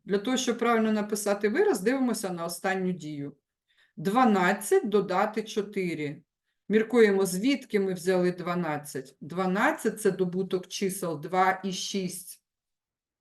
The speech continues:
Якщо добуток стоїть на першому місці, він в дужки не береться. Додати чотири дорівнює шістнадцять лап. Відповідь. Скільки лап у тварин?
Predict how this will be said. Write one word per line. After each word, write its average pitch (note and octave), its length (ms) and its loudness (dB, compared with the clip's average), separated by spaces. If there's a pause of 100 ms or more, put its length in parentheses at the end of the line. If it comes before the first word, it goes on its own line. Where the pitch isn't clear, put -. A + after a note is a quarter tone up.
(360)
Якщо G3 300 2
добуток G#3+ 460 2
стоїть G3+ 400 0
на G3 100 -2
першому F3+ 540 -2
місці, G#3+ 460 -2
він F3 160 -4
в D#3 80 -8
дужки D#3+ 400 -6
не A#3+ 140 2
береться. D#3 640 -6 (1200)
Додати F3 1160 4
чотири E3+ 800 -4 (640)
дорівнює F#4+ 480 2
шістнадцять A3 720 -4
лап. D#3 320 -4 (460)
Відповідь. A#3+ 760 -2 (580)
Скільки F#4 600 6
лап G3+ 400 4
у G3 60 0
тварин? F3+ 680 0